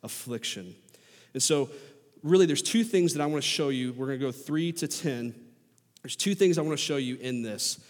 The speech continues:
Um, and this is why we go through affliction and how we go through affliction.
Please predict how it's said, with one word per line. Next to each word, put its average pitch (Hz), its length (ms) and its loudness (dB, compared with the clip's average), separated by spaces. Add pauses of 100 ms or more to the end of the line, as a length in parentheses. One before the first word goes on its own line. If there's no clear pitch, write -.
(200)
Um, 131 260 -2
and 131 120 -2
this 143 180 0
is 139 180 -4 (300)
why 143 380 2
we 175 140 2
go 170 200 0
through 165 220 -2
affliction 160 600 -4 (240)
and 127 180 -4 (180)
how 151 420 0
we 135 120 0
go 117 140 -4
through 110 200 -8
affliction. 92 540 -12